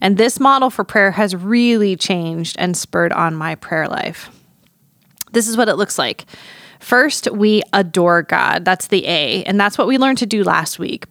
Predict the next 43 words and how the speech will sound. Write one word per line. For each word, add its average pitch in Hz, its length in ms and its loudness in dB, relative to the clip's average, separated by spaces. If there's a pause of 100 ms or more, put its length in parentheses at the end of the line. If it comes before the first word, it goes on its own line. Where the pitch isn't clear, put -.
praising 190 500 0
him, 165 240 0
exalting 175 640 -2
him. 156 460 -6 (720)
And 226 120 2
I 226 60 2
think 294 240 0
that 220 240 -2
really 254 600 2
puts - 240 -2
us 214 160 -2
in 196 80 0
a 175 40 0
good 180 240 -2 (140)
posture 269 640 0 (240)
when 214 160 4
we 214 80 4
consider 196 520 0
who 226 340 2
God 190 280 2
is 202 300 2
and 185 160 -4
the 170 60 0
majesty 180 600 -2
of 160 140 -6
his 220 320 -2
works. 349 460 -2 (160)
We're 202 280 4
rem-, 190 180 0 (120)
we're 214 180 2
reminded 226 680 4
that 190 260 0 (140)
we 185 220 -2
fall 170 260 0
short, - 440 -4 (100)
right? 190 320 -2 (480)
And 196 100 2
so 254 100 2
the 247 80 -2
next 240 360 0
part - 300 0
is - 180 -4
confession. - 800 -6